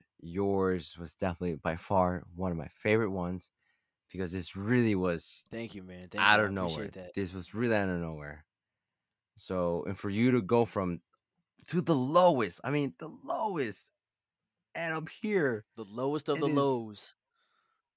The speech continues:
Speaker 1: it's just, it's, it makes me happy, right? I, I guess it makes me happy because it, it make, it ma-,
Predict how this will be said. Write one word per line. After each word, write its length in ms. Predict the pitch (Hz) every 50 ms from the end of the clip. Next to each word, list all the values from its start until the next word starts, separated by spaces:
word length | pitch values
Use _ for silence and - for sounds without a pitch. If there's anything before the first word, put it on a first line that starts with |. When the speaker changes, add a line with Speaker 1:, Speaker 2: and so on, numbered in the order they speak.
| _ _ _ _ -
Speaker 1:
it's 260 | - 131 135 123 -
just, 340 | - 151 139 131 117 - -
it's, 400 | - 113 123 - - - - - _ _ _ - _ _ _ _ _ _ _ _ _ _ _ _ _ _ _ _ _ _ _ _ _ _ _ _ -
it 140 | - - 113
makes 260 | 123 147 147 101 87 104
me 140 | 113 113 104
happy, 280 | 98 90 82 80 78
right? 240 | 80 82 90 95 82
I, 280 | 95 101 87 - - 98
I 40 |
guess 160 | 104 113 117 120
it 60 | 113
makes 200 | 117 120 104 98
me 80 | 107
happy 220 | 104 101 101 95 90
because 260 | 85 - 92 85 -
it, 240 | 80 - 92 95 - -
it 60 | 98
make, 240 | 101 110 113 - -
it 80 | 101
ma-, 180 | 98 101 104